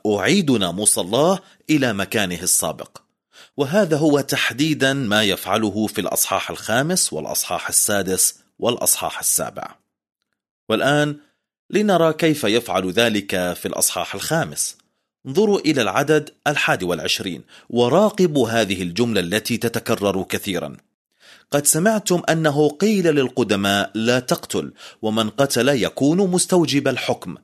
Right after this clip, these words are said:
وأما أنا فأقول لكم إن كل من يغضب على أخيه باطلًا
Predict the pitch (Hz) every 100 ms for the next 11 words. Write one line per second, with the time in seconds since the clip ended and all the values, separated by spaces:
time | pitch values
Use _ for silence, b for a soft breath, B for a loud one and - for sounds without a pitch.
0 | _ _ _ - 98 104 135 143 131 131
1 | 127 - 143 117 92 87 117 - 113 -
2 | 175 208 190 151 - 127 123 B B B
3 | B - 143 151 147 220 196 185 180 175
4 | 127 160 220 156 123 123 113 101 82 98
5 | 101 98 - 135 101 95 95 151 196 156
6 | 147 170